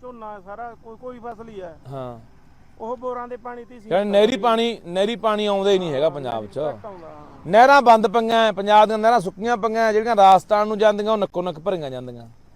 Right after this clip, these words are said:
Speaker 1: ਹੁਣ ਝੋਨਾ ਲੋਕਾਂ ਨੇ ਸ਼ੁਰੂ ਕਰਤਾ, ਬੰਦੀ ਹੋ ਗਈ,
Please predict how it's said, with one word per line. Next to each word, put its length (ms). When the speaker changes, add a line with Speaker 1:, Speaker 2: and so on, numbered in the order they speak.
Speaker 1:
ਹੁਣ 120
ਝੋਨਾ 320
ਲੋਕਾਂ 360
ਨੇ 80
ਸ਼ੁਰੂ 220
ਕਰਤਾ, 560
ਬੰਦੀ 380
ਹੋ 140
ਗਈ, 180